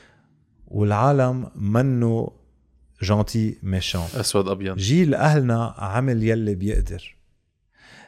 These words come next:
Speaker 1: الناس يلي حاربوا بوقتها كانوا عم يدافعوا عن بيوتهم وعلى عيالهم.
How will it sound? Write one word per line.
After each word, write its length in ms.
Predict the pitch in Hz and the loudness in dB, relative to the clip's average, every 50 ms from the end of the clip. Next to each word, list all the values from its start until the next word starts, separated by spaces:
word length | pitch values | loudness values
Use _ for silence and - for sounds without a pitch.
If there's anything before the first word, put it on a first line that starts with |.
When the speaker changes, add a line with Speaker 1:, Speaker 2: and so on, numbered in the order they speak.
| - 113 | 0 2
Speaker 1:
الناس 340 | 117 135 156 170 - - | 4 4 4 4 4 2
يلي 200 | 131 120 110 107 | 2 4 4 2
حاربوا 500 | 107 - - 135 143 143 139 120 104 107 | 2 2 2 4 4 6 4 4 4 2
بوقتها 500 | 98 104 101 101 113 123 - - - 101 | 2 4 4 4 4 2 0 -2 -4 -4
كانوا 300 | 95 - 139 131 127 120 | -2 0 0 0 0 0
عم 160 | 104 101 104 104 | 0 0 0 0
يدافعوا 580 | 98 117 127 123 - - 110 107 110 113 117 - _ _ _ _ _ - | 0 0 -2 -2 -4 -4 -4 -4 -4 -4 -8 -12 _ _ _ _ _ -10
عن 280 | - 92 98 104 101 95 | -6 -4 -2 -2 -2 0
بيوتهم 460 | 101 110 123 131 147 147 95 - - - - _ _ _ _ _ _ _ _ - | 0 0 2 4 4 2 2 0 -4 -10 -18 _ _ _ _ _ _ _ _ -6
وعلى 240 | 90 92 101 104 101 | -2 0 0 0 0
عيالهم. 540 | 92 95 98 101 107 110 104 98 90 87 | 0 0 2 2 2 2 2 0 -2 -6